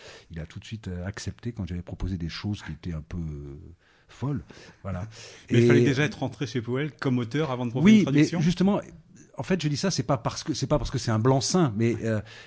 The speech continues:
Speaker 1: c'est, c'est parce que ça fait partie du travail, euh, d'un auteur aussi. Ça fait partie de,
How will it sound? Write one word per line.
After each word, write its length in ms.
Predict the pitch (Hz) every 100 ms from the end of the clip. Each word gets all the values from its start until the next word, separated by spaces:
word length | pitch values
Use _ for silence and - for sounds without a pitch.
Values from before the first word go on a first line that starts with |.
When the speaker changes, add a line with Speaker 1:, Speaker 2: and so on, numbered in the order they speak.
| -
Speaker 1:
c'est, 500 | - 127 127 85 82
c'est 180 | - 127
parce 300 | 123 - -
que 300 | - 170 165
ça 160 | -
fait 160 | - 117
partie 480 | - - - - 165
du 100 | 120
travail, 640 | - 113 110 110 104 -
euh, 200 | 90 90
d'un 180 | 85 101
auteur 400 | 95 - 95 131
aussi. 240 | 92 -
Ça 140 | 110 104
fait 100 | 113
partie 540 | 110 123 - - 151
de, 260 | 117 110